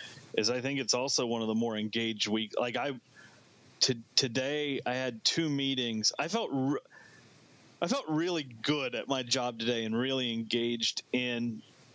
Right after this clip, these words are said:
just literally the thing, the narratives I kind of, I'll, I'll say unpacked or maybe I created for myself or that I thought I was noticing. I,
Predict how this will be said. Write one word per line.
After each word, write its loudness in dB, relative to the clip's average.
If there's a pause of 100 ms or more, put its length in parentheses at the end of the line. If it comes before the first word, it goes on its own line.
(420)
just 2
literally 0
the -2
thing, -2
the 4
narratives 0
I -2 (580)
kind 0
of, -2 (160)
I'll, 0
I'll 2
say 2
unpacked -2
or 0 (360)
maybe 2
I -2
created 0
for 0
myself 0
or -2
that 2
I 0
thought 0
I 0
was 0
noticing. 2
I, -2